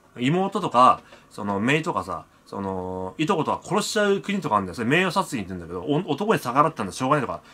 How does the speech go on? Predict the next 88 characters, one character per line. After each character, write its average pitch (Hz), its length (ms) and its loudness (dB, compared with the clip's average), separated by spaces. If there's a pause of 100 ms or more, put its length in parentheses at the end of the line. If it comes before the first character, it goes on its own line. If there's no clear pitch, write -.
(120)
そ 185 120 -4
う 160 40 2
い - 20 -2
う 120 40 -4
ゴ 143 120 6
ミ 254 120 8
み 269 100 6
た 151 120 6
い - 20 6
な 110 80 2
国 160 220 0
に 113 40 2
な 170 120 4
っ 208 60 -10
ち 151 120 4
ゃ - 20 8
う 113 40 8
ん 98 40 -4
で - 60 -10
す 95 40 -12
よ。 82 100 -8 (320)
平 135 160 6
等 135 180 4
だ 123 80 4
と。 87 280 -8
な 190 140 6
ん 240 40 4
で 226 80 4
か 156 60 2
っ 127 40 0
て 113 60 -8
い 101 40 -4
う 98 40 -2
と、 98 120 -6 (240)
あ 117 40 -10
の、 107 60 -4
腕 240 220 8
力 170 140 2
で - 60 -4
決 113 100 -2
め 110 60 -4
ち 110 80 -2
ゃ 104 60 0
う - 20 -4
か 90 60 -10
ら 82 80 -14
さ。 - 100 -20 (460)
う 104 40 -10
ん。 85 180 -10 (300)
だ 156 80 0
か 151 60 8
ら、 139 160 4 (120)
そ - 160 -6
う - 20 4
い 147 40 2
う - 20 -4
ゴ 147 160 6
ミ 262 80 8
み 277 140 6
た 143 120 6
い 127 40 4
な 113 80 4
国 196 260 -6
に 147 80 2
な 190 120 2
ん 226 80 2
な 156 80 2
い 113 40 0
た 120 100 0
め 123 80 0
に 110 120 -2
は、 113 220 2 (200)
男 240 440 0
が 165 320 6 (260)
女 202 340 4
を 117 260 4 (320)
守 139 360 4
る。 82 120 -12
要 156 140 -2
は、 101 220 2 (200)
あ 101 120 -8
の、 101 100 -6
女 131 140 0
性 233 280 4
に 208 220 0
有 254 160 4
利 127 80 2
な、 95 180 -4